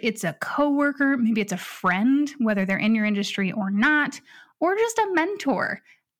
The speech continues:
Asking people for help, sometimes you're like, "Ooh, I don't really wanna ask them. This is gonna be annoying," or it's, "They don't have time."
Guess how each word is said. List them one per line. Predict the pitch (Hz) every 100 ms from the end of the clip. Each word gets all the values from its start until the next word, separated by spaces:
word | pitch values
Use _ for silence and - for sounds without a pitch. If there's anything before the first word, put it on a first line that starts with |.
| 285
Asking | 302 330 392 415
people | 392 320 339 330
for | 226
help, | 220 - 190 311 -
sometimes | - 302 381 427 392
you're | 330
like, | 311 269 - _
"Ooh, | 294 269 240
I | 226
don't | 269
really | 277 262
wanna | 214 -
ask | 247 269 269
them. | 277 269 254 240
This | 220 -
is | 208
gonna | 196 220 220
be | 202 202 196 -
annoying," | 202 208 302 330 320 311 294 269
or | 214
it's, | 208
"They | 220 214 214
don't | 190
have | 190 190
time." | - 285 285 269